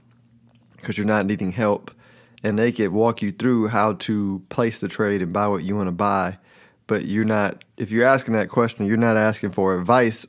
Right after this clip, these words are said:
on what to buy for your situation. You're saying, "This is what I want to buy, and so can you help me buy it?" And there are way in-, more inexpensive options for you to do that through a discount broker, not through a,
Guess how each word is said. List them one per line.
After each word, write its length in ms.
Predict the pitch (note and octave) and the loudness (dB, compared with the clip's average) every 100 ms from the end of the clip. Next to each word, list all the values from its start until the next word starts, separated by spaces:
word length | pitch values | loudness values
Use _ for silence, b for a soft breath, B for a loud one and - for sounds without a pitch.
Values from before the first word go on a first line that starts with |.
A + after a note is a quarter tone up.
| - | -6
on 160 | G2+ | -2
what 180 | G#2 F#2 | -2 -4
to 80 | F#2 | -4
buy 280 | F2+ G2 F#2 | -2 0 -2
for 140 | - | -4
your 80 | F#2+ | -4
situation. 540 | G2+ - G2+ G2 G#2 | -4 -4 -2 -2 -2
You're 160 | G2+ A#2+ | 0 0
saying, 460 | - A2 G2+ F#2+ G2 B B B B B | 0 -2 0 -2 -6 B B B B B
"This 320 | G2+ B2+ B2 A#2+ | -2 0 0 0
is 260 | A2+ G#2 - | -2 -2 -8
what 200 | F#2+ G#2 | -4 -2
I 120 | F#2 | -2
want 320 | F2+ B2 A2 - | 0 0 -2 -4
to 80 | |
buy, 460 | F#2 G2 G2 G2+ G2 b b b - | -2 0 -2 -4 -8 b b b -12
and 140 | G2+ | -10
so 460 | - G2+ F#2+ F#2 - - | -4 -2 0 -4 -8 -10
can 220 | A2 G2 G2 | -6 -4 -2
you 200 | G#2+ G#2 | -4 -2
help 260 | A2 F#2+ | 0 0
me 200 | G2+ G2+ | -2 -4
buy 400 | F2+ G#2+ G#2 F#2+ | -2 0 2 2
it?" 200 | F#2 - F#2+ | -2 -4 -6
And 120 | G#2 | -2
there 160 | G#2+ | 0
are 140 | G2 F#2 | 0 0
way 500 | F#2+ G#2+ G2+ G2 F#2 - - - | 0 0 0 -2 -6 -14 -20 -10
in-, 180 | G#2+ F2 | -8 -4
more 280 | G2+ G2+ - | -2 -4 -2
inexpensive 500 | A2 G#2 - G2 F2 | -4 -4 -4 -4 -2
options 440 | F#2+ F#2 - F2 - | -2 -2 -6 -10 -8
for 100 | G2+ | -6
you 80 | F2+ | -6
to 60 | |
do 200 | F#2 G2+ | -4 -4
that 300 | F#2+ F#2 - b b b b b | -2 -2 -6 b b b b b
through 180 | A2+ A2 | 0 2
a 100 | G2 | 2
discount 640 | F2 B2+ A#2+ - G#2+ F2 | 2 2 2 0 0 2
broker, 400 | G#2 G#2+ G2 F#2+ | 2 2 2 0
not 320 | F#2+ G#2 - - | 2 0 -2 -2
through 320 | G#2 G3 - | -2 0 -2
a, 440 | F#3 F#3 - B2+ | -2 -2 -2 -2